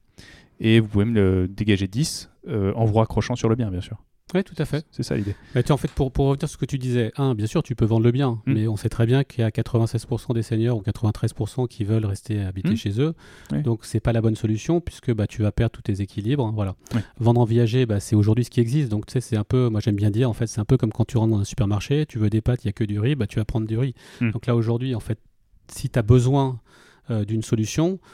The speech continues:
Speaker 2: bah, qu'est-ce que tu vas faire ? Soit tu vas prendre un viager, soit tu vas prendre un crédit.
Speaker 1: Hmm.
Speaker 2: Le crédit est souvent peu accessible.
Speaker 1: Quand
Speaker 2: Et
Speaker 1: t'es
Speaker 2: les,
Speaker 1: âgé, ouais, c'est
Speaker 2: et,
Speaker 1: peu
Speaker 2: et puis
Speaker 1: compliqué.
Speaker 2: t'as le prêt viager hypothécaire, mais qui est une solution en fait, qui est très coûteuse aussi.
Speaker 1: Mhm.
Speaker 2: Euh, donc, euh,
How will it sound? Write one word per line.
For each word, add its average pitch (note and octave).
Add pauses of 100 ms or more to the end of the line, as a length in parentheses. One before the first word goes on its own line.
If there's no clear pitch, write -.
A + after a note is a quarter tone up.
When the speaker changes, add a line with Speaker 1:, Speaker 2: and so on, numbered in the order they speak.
(360)
Speaker 2:
bah, A#2+
qu'est-ce -
que C3
tu -
vas A2+
faire ? D#3+
Soit C#3+
tu -
vas A2+
prendre A2+
un G#2+
viager, G#2
soit D3
tu -
vas A#2
prendre B2
un A#2+
crédit. C3 (240)
Speaker 1:
Hmm. A2+
Speaker 2:
Le A2
crédit B2
est G2+
souvent A#2
peu C3
accessible. A2+
Speaker 1:
Quand A2
Speaker 2:
Et -
Speaker 1:
t'es A2
Speaker 2:
les, G#2
Speaker 1:
âgé, A2+
ouais, B2+
c'est A#2+
Speaker 2:
et, A#2
Speaker 1:
peu G#2+
Speaker 2:
et G2+
puis G#2+
Speaker 1:
compliqué. G#2+
Speaker 2:
t'as A#2
le G#2+
prêt B2+
viager A2+
hypothécaire, A#2
mais C3
qui -
est -
une A2
solution A2+
en C3
fait, C3
qui -
est -
très -
coûteuse C3
aussi. D3+
Speaker 1:
Mhm. A2 (480)
Speaker 2:
Euh, G#2+ (260)
donc, A2
euh, G2+